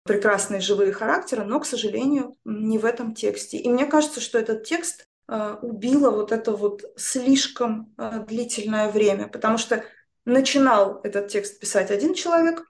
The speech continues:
а заканчивал уже совершенно другой, да, и в течение тридцати лет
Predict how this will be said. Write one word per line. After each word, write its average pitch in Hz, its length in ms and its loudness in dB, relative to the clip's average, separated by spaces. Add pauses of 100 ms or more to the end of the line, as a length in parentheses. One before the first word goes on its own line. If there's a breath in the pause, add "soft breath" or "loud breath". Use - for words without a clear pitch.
(100)
а 226 80 2
заканчивал 220 560 0
уже 208 160 -4
совершенно 214 500 -4
другой, 196 560 -4
да, 214 340 2
и 202 140 -2
в 185 100 -14
течение 220 360 2
тридцати 202 440 4
лет 233 360 2